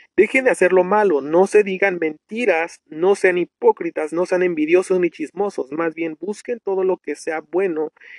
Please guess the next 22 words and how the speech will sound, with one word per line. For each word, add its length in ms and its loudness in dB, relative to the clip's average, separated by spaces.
y 120 -10
que 100 0
ayude 320 0
a 60 -2
su 140 -10
espíritu, 640 -10
así 320 -10
como 360 0
los 380 -4
niños 760 -6
recién 320 -2
nacidos 440 2
buscan 440 -8
ansiosos 600 0
la 100 0
leche 280 -2
de 100 -2
su 140 -4
madre. 400 0
Si 180 -10
lo 180 -4
hacen 380 -4